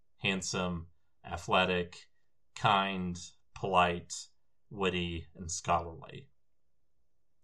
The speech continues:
He was a writer and poet himself, and fluent in both Greek and Latin. He even earned the nickname the Philosopher. However, it was clear that Lorenzino had a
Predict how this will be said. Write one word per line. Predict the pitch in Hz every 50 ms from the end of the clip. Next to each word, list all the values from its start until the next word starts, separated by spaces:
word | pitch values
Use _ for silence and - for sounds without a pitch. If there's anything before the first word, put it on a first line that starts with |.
| _ -
He | 120
was | 110 95 101
a | 95
writer | 92 92 92 92 87 87 87
and | 87 87
poet | 85 - 101 92 87 87
himself, | 87 87 85 - - - 123 120 113 107 - - - - _ _ _ - -
and | - - 107 104
fluent | - - 117 107 101 95 92 87 85 87 - 90
in | 87 85 85 80
both | - 90 87 85 85 -
Greek | - 92 90 85 85 -
and | 82 80
Latin. | 73 82 82 69 - - 135 69 135 135 139 - - - - - - - - - - - - - - - - -
He | - 113 107 101
even | 98 90 92 92 87 85 -
earned | - 92 90 87 82
the | 87 85
nickname | 87 90 87 - - 90 85 82 80 80 80 80 80 -
the | - 92 82 82 80 -
Philosopher. | - 92 87 82 80 76 71 - 78 78 - - 50 62 69 - - - - - - - - - _ _ _ _ - _ _ _ _ _ -
However, | - 151 160 156 151 147 151 147 143
it | 135 151
was | 160 156 147 -
clear | - - - 185 180 175
that | 165 160 143 131
Lorenzino | 117 120 117 120 117 113 110 104 110 110 110 107 104 101 101 98 95
had | 87 104 104 95
a | 92